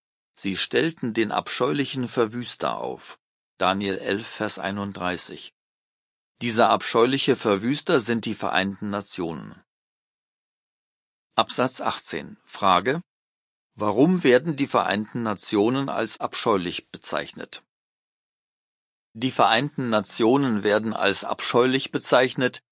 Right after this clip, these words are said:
weil diese Organisation behauptet, etwas zu erreichen, was nur Gottes Königreich erreichen kann:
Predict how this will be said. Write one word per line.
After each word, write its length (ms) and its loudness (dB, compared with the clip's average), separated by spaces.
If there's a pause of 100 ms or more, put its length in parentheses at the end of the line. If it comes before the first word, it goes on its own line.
(160)
weil 180 4
diese 300 2
Organisation 920 4
behauptet, 560 2
etwas 460 0
zu 100 4
erreichen, 680 4
was 240 2
nur 180 4
Gottes 400 0
Königreich 680 0
erreichen 520 0
kann: 400 -8